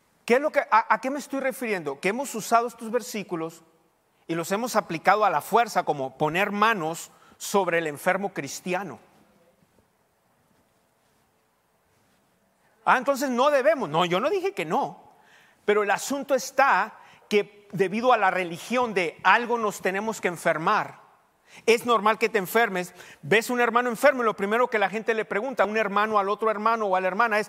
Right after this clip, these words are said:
"¿Qué te dijo el doctor?". Esta es promesa para ti y para mí.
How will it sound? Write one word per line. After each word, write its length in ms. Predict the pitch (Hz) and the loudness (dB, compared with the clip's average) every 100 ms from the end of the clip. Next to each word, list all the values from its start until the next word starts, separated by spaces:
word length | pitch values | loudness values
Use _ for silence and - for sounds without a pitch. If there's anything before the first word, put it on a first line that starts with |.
| - - | -8 -2
"¿Qué 100 | 226 | 0
te 140 | 240 | 0
dijo 180 | 233 233 | 0 -2
el 60 | |
doctor?". 640 | 202 - - 190 127 - - - _ - - _ _ - - _ _ _ _ _ _ _ _ _ _ _ _ _ _ _ _ _ _ _ - _ _ _ _ _ _ _ _ _ _ _ _ _ _ _ _ | -2 -4 0 -2 -2 -12 -20 -20 _ -20 -20 _ _ -20 -20 _ _ _ _ _ _ _ _ _ _ _ _ _ _ _ _ _ _ _ -20 _ _ _ _ _ _ _ _ _ _ _ _ _ _ _ _
Esta 260 | 269 294 262 | 2 2 0
es 140 | 240 | -4
promesa 500 | - 226 202 208 208 | 0 0 0 0 0
para 240 | - 165 160 | 2 0 0
ti 100 | 156 | -6
y 20 | |
para 200 | 160 131 | -4 -6
mí. 160 | 113 | -6